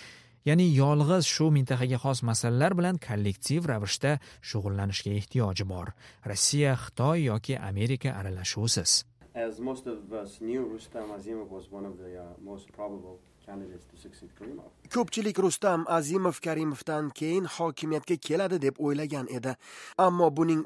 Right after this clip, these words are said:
Speaker 3: o'rniga uni bosh vazirning birinchi o'rinbosari lavozimidan olishdi. So'ng yangi prezident Azimov faoliyatini tanqid qildi va buni mahalliy televideniye orqali ko'rsatishdi.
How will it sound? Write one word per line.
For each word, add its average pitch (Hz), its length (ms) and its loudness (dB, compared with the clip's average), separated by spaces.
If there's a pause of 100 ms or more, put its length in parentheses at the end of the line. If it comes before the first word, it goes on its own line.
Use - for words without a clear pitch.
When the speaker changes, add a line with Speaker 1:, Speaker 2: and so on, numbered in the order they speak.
Speaker 3:
o'rniga 156 400 4
uni - 120 4 (100)
bosh 165 260 4
vazirning 143 500 0
birinchi 147 320 0 (120)
o'rinbosari 151 720 4 (180)
lavozimidan 151 720 2 (100)
olishdi. 123 340 -2 (640)
So'ng 196 220 6 (180)
yangi 160 280 2
prezident 160 560 2 (320)
Azimov 160 440 4 (180)
faoliyatini 170 540 2 (100)
tanqid 139 420 -2
qildi 131 260 0
va 135 160 4
buni 196 160 4 (100)
mahalliy 156 380 0
televideniye 151 560 0 (100)
orqali 131 420 -2
ko'rsatishdi. 127 580 -2